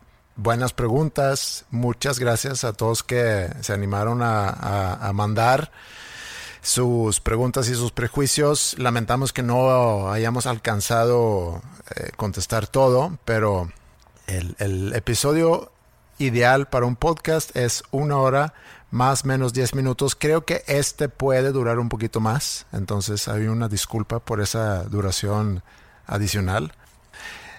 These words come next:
Eh, vamos a darle cierre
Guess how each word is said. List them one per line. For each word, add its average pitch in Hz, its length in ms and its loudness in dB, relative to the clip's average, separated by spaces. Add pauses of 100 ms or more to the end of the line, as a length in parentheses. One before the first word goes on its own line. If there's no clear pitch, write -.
(120)
Eh, 127 580 2
vamos 143 720 2
a 139 180 6
darle 135 360 2
cierre 147 600 2